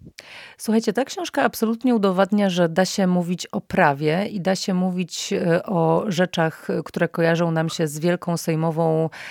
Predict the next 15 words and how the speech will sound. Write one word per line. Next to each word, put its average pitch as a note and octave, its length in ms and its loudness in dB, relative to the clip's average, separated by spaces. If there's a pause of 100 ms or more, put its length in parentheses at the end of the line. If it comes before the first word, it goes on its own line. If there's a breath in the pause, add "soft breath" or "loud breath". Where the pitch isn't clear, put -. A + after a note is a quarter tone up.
(100)
e, D#3 600 4
salą, D#3 640 4 (300 loud breath)
bardzo G3 720 4 (120)
prosto. G3 640 2 (420 loud breath)
E, F#3+ 180 6
to A3 140 4
jest B3+ 200 2
kolejny, A#3 460 4 (260)
mm, F#3+ 600 2 (340)
taki G3+ 260 -2
element, A3+ 440 4
który G#3+ 240 0
mnie G#3 160 6
nieco A#3+ 260 2
zasmucił, A3 1000 2